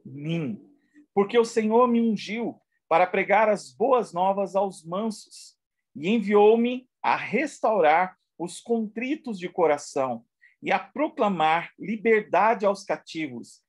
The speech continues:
e abertura de prisão aos presos." Gente, isso aqui é Deus falando através da boca de Isaías,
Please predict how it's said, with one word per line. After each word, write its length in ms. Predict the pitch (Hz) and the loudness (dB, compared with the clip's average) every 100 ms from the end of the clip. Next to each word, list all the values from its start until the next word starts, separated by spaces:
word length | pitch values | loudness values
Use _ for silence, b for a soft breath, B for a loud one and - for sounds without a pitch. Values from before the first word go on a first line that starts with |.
| _ _ - | _ _ -8
e 160 | 147 | 0
abertura 960 | 190 247 311 311 - 214 214 226 233 233 _ | 2 2 0 -4 -6 -6 0 0 0 -4 _
de 120 | - 190 | -16 -10
prisão 800 | 208 196 175 131 156 165 180 - _ - | -6 -6 -6 -4 -2 -2 -6 -14 _ -4
aos 440 | 139 151 - - _ - | -2 -2 -10 -20 _ -8
presos." 680 | 156 180 165 101 - - _ _ _ _ | -2 -2 -2 -8 -20 -20 _ _ _ _
Gente, 440 | 180 214 190 - | -4 -2 -2 -10
isso 160 | - - | -14 -10
aqui 500 | 202 - 226 233 214 _ - | -10 -4 -2 -2 -4 _ -6
é 120 | 160 | -4
Deus 580 | 151 131 208 240 240 - | -4 -2 2 2 0 -4
falando 680 | 226 180 151 170 185 202 - _ | -2 0 0 -2 -4 -8 -14 _
através 520 | - - 156 156 180 | -8 -2 0 2 0
da 80 | 180 | 0
boca 580 | 160 135 196 220 214 196 | -4 -2 -2 -2 -6 -8
de 200 | - 160 | -10 -8
Isaías, 920 | 196 180 190 151 156 180 104 113 - | -6 -2 0 -2 -4 -4 -4 -6 -16